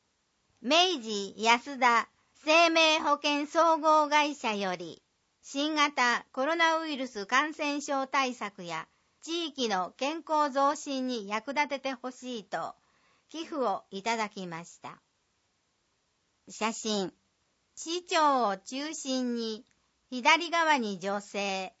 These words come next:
右側に男性がスーツ姿で並んでいます。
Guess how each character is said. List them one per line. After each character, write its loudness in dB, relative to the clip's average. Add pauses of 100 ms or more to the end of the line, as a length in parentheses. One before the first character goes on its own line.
(500)
右 -2
側 4
に -6
男 0
性 -4
が -2 (340)
ス -14
ー -4
ツ -10
姿 0
で -10
並 0
ん -2
で -4
い -8
ま -8
す。 -20